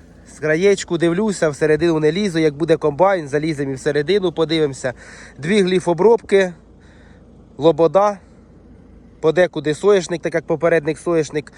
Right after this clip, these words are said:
і посіяна соя після двох дисковок. На наступний рік тільки оригінальні гліфосати.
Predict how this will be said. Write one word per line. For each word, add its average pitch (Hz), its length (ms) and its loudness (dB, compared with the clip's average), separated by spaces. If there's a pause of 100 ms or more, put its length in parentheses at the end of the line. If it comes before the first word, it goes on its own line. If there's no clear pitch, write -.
(160)
і 143 80 -8
посіяна 156 480 0
соя 151 240 0
після 147 300 -6
двох 143 180 -4
дисковок. 139 560 -6 (1600)
На 165 100 2
наступний 190 520 0
рік 220 300 -6 (1500)
тільки 208 480 0 (400)
оригінальні 175 580 2
гліфосати. 147 720 -6